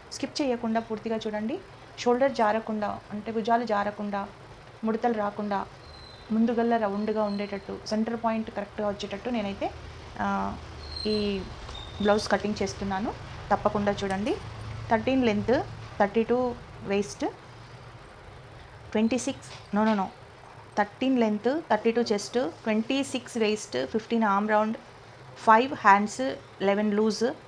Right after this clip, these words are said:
ఆ, సెంటర్ డార్ట్ మార్కింగ్, ఆ, నైన్ అండ్ హాఫ్, డార్ట్ సైజ్ త్రీ, ఫ్రంట్ నెక్ సిక్స్ అండ్ హాఫ్, బ్యాక్ నెక్ నైన్. ఇవి నేను తీసుకున్న కొలతలు.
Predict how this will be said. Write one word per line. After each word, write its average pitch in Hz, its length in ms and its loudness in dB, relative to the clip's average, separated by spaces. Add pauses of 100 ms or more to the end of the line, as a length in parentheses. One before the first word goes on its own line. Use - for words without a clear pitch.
(640)
ఆ, 202 120 4
సెంటర్ 233 520 4
డార్ట్ 214 360 8
మార్కింగ్, 226 640 4 (520)
ఆ, 202 280 0
నైన్ 202 280 2
అండ్ 220 160 2
హాఫ్, 214 600 -2
డార్ట్ 208 640 2
సైజ్ 208 260 4
త్రీ, 254 340 0 (1120)
ఫ్రంట్ 226 340 4
నెక్ 240 300 2
సిక్స్ 254 240 -2
అండ్ 214 140 2
హాఫ్, 220 200 2
బ్యాక్ 202 300 4
నెక్ 208 220 -6
నైన్. 208 280 -2 (320)
ఇవి 233 180 2
నేను 214 200 2
తీసుకున్న 208 440 -2
కొలతలు. 202 480 -2